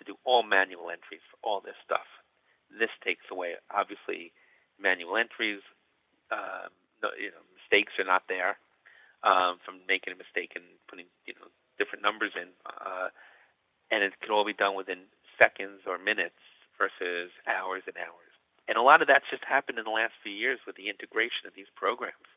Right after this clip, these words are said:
You know, we were one of the, you know, Juncture, which is one of the better, I consider one of the better and bigger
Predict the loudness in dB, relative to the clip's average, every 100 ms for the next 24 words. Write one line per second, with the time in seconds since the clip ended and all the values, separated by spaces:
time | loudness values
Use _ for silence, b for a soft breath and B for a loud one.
0 | b b b b b -8 -6 -4 -4 -4
1 | -2 -4 -4 -10 -8 -6 -2 2 2 2
2 | -6 -6 -10 -8 -8 -8 -2 0 2 -2
3 | -4 _ _ _ _ -10 -8 -8 -18 _
4 | -8 -6 -8 0 2 2 0 -6 -8